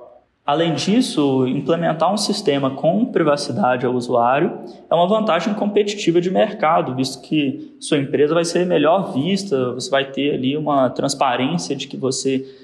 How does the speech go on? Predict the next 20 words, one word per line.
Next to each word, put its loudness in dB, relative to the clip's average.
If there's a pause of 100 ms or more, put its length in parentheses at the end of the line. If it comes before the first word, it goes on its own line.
se 0
preocupa 0
com -2
segurança, 0
tá 0
cuidando 0
bem 0
dos -8
dados 0
do -10
seu -2
usuário, 0 (260)
dá 2
a 2
ele 2
opções -2
adequadas 0
de -12
privacidade. -2 (360)
Então, 2